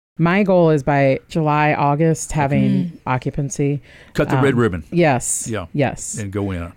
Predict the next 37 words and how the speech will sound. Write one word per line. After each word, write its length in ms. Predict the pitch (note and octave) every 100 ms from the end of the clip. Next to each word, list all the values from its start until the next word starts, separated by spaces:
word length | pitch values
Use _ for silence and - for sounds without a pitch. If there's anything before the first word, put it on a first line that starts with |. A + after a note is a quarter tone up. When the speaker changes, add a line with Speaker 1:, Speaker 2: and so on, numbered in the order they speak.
| -
Speaker 1:
Yes. 340 | B2 - -
Speaker 3:
I 40 | A2
hope 140 | D#3+
to 80 | A#2
be 120 | C3+
there 140 | A2+
for 100 | F#2
that 160 | F2 E2+
day. 140 | E2+
Speaker 1:
Yes, 260 | D#3+ D3 B2
you 100 | D#3
will. 240 | E3 D3+ D3
We'll 160 | F#3
have 180 | G3 G3
it 120 | F#3+
off-site 540 | - D3+ - C#3+ A#2+ -
somewhere 260 | C#3+ C#3
'cause 180 | A#2+ D3+
we'll, 260 | C#3+ C3+ B2+
we'll 180 | E3 C#3
have, 200 | C3+ F#3+
Speaker 2:
Mm-hmm. 180 | F#3+ E3+
Speaker 3:
Yes. 320 | C3+ G2 -
Speaker 1:
you 120 | C#3+
know, 120 | B2
people 500 | A2 C#3 B2+ B2 A2 C3 - -
from 180 | C#3+ B2
all 160 | A#2
over 200 | A2 A2
that 160 | G#2+ -
will 60 | A#2
hopefully 320 | - - -
come 160 | D3
to 60 | -
that, 160 | - -
but 140 | -
yes. 320 | - - -